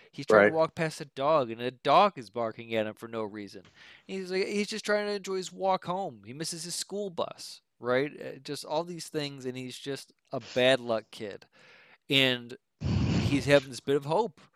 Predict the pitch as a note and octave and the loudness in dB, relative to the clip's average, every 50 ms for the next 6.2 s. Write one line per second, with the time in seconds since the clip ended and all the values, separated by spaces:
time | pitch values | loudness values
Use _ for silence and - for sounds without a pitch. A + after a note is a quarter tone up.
0 | _ _ _ _ _ _ _ - A3+ A#3+ F#3+ C#3+ C3 C3 C3+ C3 _ _ - - | _ _ _ _ _ _ _ 0 0 2 0 0 -2 -4 -4 -6 _ _ -12 -6
1 | - C#3 C3+ C3+ C3+ C3 C3 B2+ B2+ B2+ C#3 - - - D3 D#3 D#3 D#3 D3+ C#3+ | -2 0 2 4 4 4 4 2 0 0 -4 -8 -12 -10 -6 -4 -2 -2 -2 -4
2 | C#3+ C#3 - - - C#3 C3+ C3 C3 C3 B2+ - - C#3+ C#3 C#3 C#3 - - C#3+ | -6 -6 -6 -6 -4 -2 0 0 2 0 0 0 0 0 2 0 0 -2 -4 -4
3 | C#3 C3+ C3 - - - - C#3 C3+ C3 B2+ D3 C3+ C3+ C3+ C3+ B2 B2 B2+ B2+ | -2 -4 -4 -6 -12 -8 -2 0 0 0 0 0 0 2 2 2 2 0 0 0
4 | B2 A2+ G#2 G#2+ G#2 _ _ _ - A2+ A2 - B2 A2+ A2+ - A#2+ A#2+ B2 A2 | -2 -2 -6 -14 -20 _ _ _ -18 -16 -10 -6 -4 -4 -4 -2 -4 -6 -6 -6
5 | A2 A#2+ B2 C3+ C#3+ B2 C3 C3 B2 A#2 A#2+ A#2 A2+ A2 - A#2+ A#2+ A#2 - - | -8 -6 -2 -2 -2 -2 -2 -6 -6 -6 -4 -4 -4 -4 -2 0 0 0 0 -2
6 | - G#2 G2 G2+ | -10 -12 -12 -12